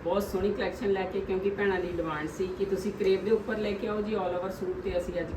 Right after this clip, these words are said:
ਕਰੇਪ ਦੇ ਵੀ ਲੈ ਕੇ ਆਏ ਹਾਂ ਤੇ ਦੋ ਤਰ੍ਹਾਂ ਦੇ ਸੂਟ ਲੈ ਕੇ ਆਏ ਜੀ। ਇੱਕ ਟੈਬੀ ਦੇ ਲੈ ਕੇ ਆਏ ਹਾਂ, ਜਿਵੇਂ ਕੁਛ ਕੁ ਭੈਣਾਂ ਸਾਡੀਆਂ ਮੰਗ ਰਹੀਆਂ ਨੇ ਜੀ, ਜਿਵੇਂ ਕਾਟਨ ਦੇ ਮੰਗ ਰਹੀਆਂ ਨੇ, ਤੇ ਉਹਦੇ ਕਰਕੇ ਅਸੀਂ ਟੈਬੀ ਦੇ ਵੀ ਲੈ ਕੇ ਆਏ ਹਾਂ ਜੀ ਤੇ ਪਿਓਰ ਕਰੇਪ ਦੇ ਵੀ ਲੈ ਕੇ ਆਏ ਹਾਂ। ਤੇ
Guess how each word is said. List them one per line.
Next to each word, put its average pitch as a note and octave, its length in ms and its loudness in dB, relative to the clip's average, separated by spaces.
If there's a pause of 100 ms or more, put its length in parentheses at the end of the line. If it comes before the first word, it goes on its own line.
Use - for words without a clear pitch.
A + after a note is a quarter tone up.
(100)
ਕਰੇਪ E3+ 320 0
ਦੇ G#3 120 6
ਵੀ A3 60 2
ਲੈ F3+ 160 -2
ਕੇ A3 160 -2
ਆਏ G#3+ 80 2
ਹਾਂ G#3 80 0
ਤੇ G#3+ 180 -2
ਦੋ G#3 140 6
ਤਰ੍ਹਾਂ A#3 240 0
ਦੇ A#3 80 0
ਸੂਟ A#3 180 0
ਲੈ A3+ 140 0
ਕੇ A3+ 140 -2
ਆਏ A3+ 60 -2
ਜੀ। A3+ 120 2
ਇੱਕ G#3+ 180 -2
ਟੈਬੀ D#3+ 280 -2
ਦੇ F3+ 100 -2
ਲੈ F#3 180 2
ਕੇ G#3 140 2
ਆਏ G3 160 4
ਹਾਂ, G#3 80 2 (560)
ਜਿਵੇਂ G#3 180 4
ਕੁਛ G#3 200 2
ਕੁ A3 120 -6
ਭੈਣਾਂ G#3+ 280 0
ਸਾਡੀਆਂ F#3+ 300 0
ਮੰਗ F3 220 2
ਰਹੀਆਂ F3 220 2
ਨੇ F3+ 120 2
ਜੀ, F3 100 0
ਜਿਵੇਂ F3 300 -2
ਕਾਟਨ G3 340 0
ਦੇ G3+ 80 2
ਮੰਗ E3+ 240 0
ਰਹੀਆਂ E3 240 0
ਨੇ, G#3 100 2 (600)
ਤੇ F3 280 0
ਉਹਦੇ F#3 280 2
ਕਰਕੇ G#3 300 0
ਅਸੀਂ A#3+ 200 0
ਟੈਬੀ E3+ 220 2
ਦੇ G3+ 120 6
ਵੀ A3+ 100 0
ਲੈ A3 140 2
ਕੇ G#3+ 140 -2
ਆਏ G3+ 180 4
ਹਾਂ G3+ 80 4
ਜੀ G3+ 200 2
ਤੇ G#3+ 120 2 (120)
ਪਿਓਰ F#3+ 340 2
ਕਰੇਪ E3 260 0
ਦੇ D#3+ 100 0
ਵੀ D#3 100 -2
ਲੈ D#3 220 -2
ਕੇ C#3+ 160 -6
ਆਏ C#3 100 -2
ਹਾਂ। C3 100 -4 (400)
ਤੇ F3+ 300 2